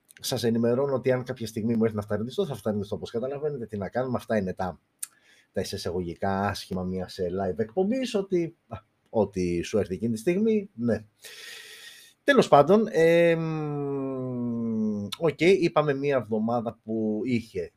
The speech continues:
α, τις, ε, τα θεματάκια της όσο αφορά τις, α, συσκευές που ανακοινώθηκαν, όμως, όπως κάθε φορά, ξεκινάμε με το off-topic θέμα. Τώρα, το off-topic θέμα,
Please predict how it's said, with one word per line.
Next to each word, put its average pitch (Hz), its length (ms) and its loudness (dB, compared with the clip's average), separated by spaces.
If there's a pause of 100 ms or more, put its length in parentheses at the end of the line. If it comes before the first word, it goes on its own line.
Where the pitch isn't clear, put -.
(100)
α, 87 480 -10 (100)
τις, - 320 -14
ε, 87 320 -4
τα - 100 -20
θεματάκια 107 500 -2
της 123 180 -6
όσο 107 120 -12
αφορά 101 280 -2
τις, - 240 -12
α, 87 140 -6
συσκευές 92 500 -6
που 95 80 -12
ανακοινώθηκαν, 170 760 2
όμως, 139 600 2
όπως 120 380 -2
κάθε 107 340 -2
φορά, 208 460 6 (960)
ξεκινάμε 143 680 2
με 147 140 0
το 139 240 2
off-topic 135 320 -4
θέμα. 107 400 -2
Τώρα, 170 280 2
το 120 180 0
off-topic 196 340 -4
θέμα, 120 460 2